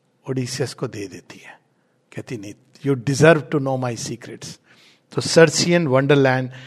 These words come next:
her mnemonics of the craft of the infinite,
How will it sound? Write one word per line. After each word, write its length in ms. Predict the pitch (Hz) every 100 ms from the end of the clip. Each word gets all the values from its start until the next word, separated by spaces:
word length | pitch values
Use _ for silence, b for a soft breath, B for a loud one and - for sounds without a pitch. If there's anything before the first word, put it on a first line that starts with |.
| b b b b b b _ _ _ - 190
her 160 | 240
mnemonics 800 | 202 156 175 208 262 285 277 -
of 80 | 226
the 100 | 208
craft 520 | 214 - 170 185 190 190
of 80 |
the 300 | 160 160 143
infinite, 340 | 143 - 123